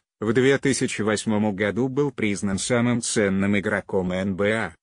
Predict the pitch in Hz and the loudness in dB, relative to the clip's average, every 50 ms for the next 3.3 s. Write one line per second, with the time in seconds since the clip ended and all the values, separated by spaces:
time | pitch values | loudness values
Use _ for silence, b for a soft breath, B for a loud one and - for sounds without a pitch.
0 | _ _ - 104 107 113 117 120 117 - - - 117 110 - 131 113 - 127 110 | _ _ -8 -4 0 2 2 2 2 0 0 0 0 0 0 -2 -4 -2 -4 -4
1 | 92 104 110 101 113 123 - 139 147 143 143 131 123 135 131 - 127 120 - 120 | -2 -2 -2 -2 -2 -4 -2 0 0 0 0 0 0 0 0 0 0 -2 -2 -2
2 | 107 - 123 107 110 110 - - 104 92 90 - 107 101 98 95 98 87 78 80 | -4 -4 -2 -2 -2 -2 -2 -2 -2 -2 -2 -2 -2 -2 -2 -2 -2 -2 -4 -6
3 | 71 - - - _ | -12 -12 -16 -20 _